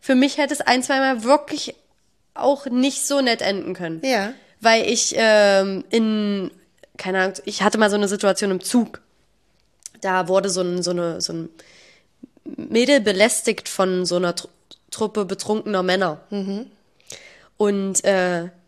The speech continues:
Speaker 1: die hat nichts gesagt.
Speaker 2: Nee, die hatte Schiss in der
Speaker 1: Die hatte
Speaker 2: Situation.
Speaker 1: Schiss.
Speaker 2: Ja.
Speaker 1: Die hat ihre
Speaker 2: Wahrscheinlich,
Speaker 1: Jacke
Speaker 2: ja.
Speaker 1: zugezogen, ähm, ja,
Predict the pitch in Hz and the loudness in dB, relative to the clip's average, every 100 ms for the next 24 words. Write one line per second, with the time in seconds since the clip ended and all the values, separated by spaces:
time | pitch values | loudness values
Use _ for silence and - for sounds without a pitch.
0 | _ _ _ - 175 175 180 - - 175 | _ _ _ -8 -8 -6 -6 -8 -10 -2
1 | - 330 - - _ _ _ _ _ _ | 2 2 -2 -18 _ _ _ _ _ _
2 | _ _ _ _ - 185 175 180 175 160 | _ _ _ _ -6 -4 -2 -2 -2 0
3 | 277 269 208 180 254 226 226 320 180 - | 0 -2 -2 4 4 6 4 4 2 -2
4 | 202 190 - _ _ _ _ _ - 247 | -10 -12 -12 _ _ _ _ _ 2 2
5 | 247 185 247 226 240 277 - 302 311 330 | 4 4 6 6 4 2 2 2 2 4
6 | 311 311 311 - 269 269 269 269 262 262 | 4 4 2 2 2 2 2 2 0 0
7 | 254 - - | -2 -4 -4